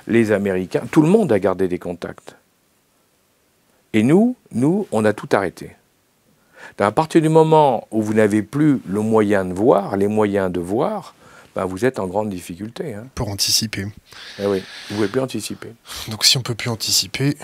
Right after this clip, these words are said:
Speaker 2: on perd.
Speaker 1: Ah ben on est, on est, on perd toute efficacité. Dans le monde actuel, si vous n'êtes pas
Speaker 2: On a le
Speaker 1: capable
Speaker 2: droit de
Speaker 1: d'anticiper,
Speaker 2: perdre.
Speaker 1: vous avez perdu la guerre.
Speaker 2: On a le droit de perdre, mais on n'a pas le droit de se faire surprendre.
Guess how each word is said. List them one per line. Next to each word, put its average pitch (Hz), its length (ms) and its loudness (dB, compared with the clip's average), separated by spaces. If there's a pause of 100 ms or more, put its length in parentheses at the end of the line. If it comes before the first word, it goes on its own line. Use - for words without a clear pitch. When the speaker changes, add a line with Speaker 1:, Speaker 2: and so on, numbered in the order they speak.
(400)
Speaker 2:
on 107 120 -10
perd. 135 380 0 (800)
Speaker 1:
Ah 117 60 2
ben 90 140 2
on 87 100 0
est, 85 100 0
on 95 180 -6
est, 85 200 -2
on - 120 -10
perd 98 200 -2
toute 87 180 -10
efficacité. 95 760 -6 (260)
Dans 131 120 8
le 131 60 4
monde 139 240 4
actuel, 104 640 4 (320)
si - 160 -10
vous 107 80 -4
n'êtes 107 220 -2
pas 127 80 2
Speaker 2:
On 127 60 0
a 131 40 -6
le 135 60 0
Speaker 1:
capable 123 180 2
Speaker 2:
droit 107 140 2
de - 20 4
Speaker 1:
d'anticiper, 104 300 2
Speaker 2:
perdre. 160 200 4 (140)
Speaker 1:
vous 113 100 0
avez 101 120 6
perdu 98 240 2
la 90 100 4
guerre. 85 280 -2
Speaker 2:
On 117 100 -8
a 113 40 -6
le 107 60 -8
droit 104 140 -8
de - 60 -14
perdre, 131 460 -4 (520)
mais 104 120 -12
on 104 60 -10
n'a 101 100 -10
pas 117 120 -10
le 113 80 -6
droit 107 100 -8
de 101 60 -12
se - 80 -10
faire 104 180 -10
surprendre. 120 540 -10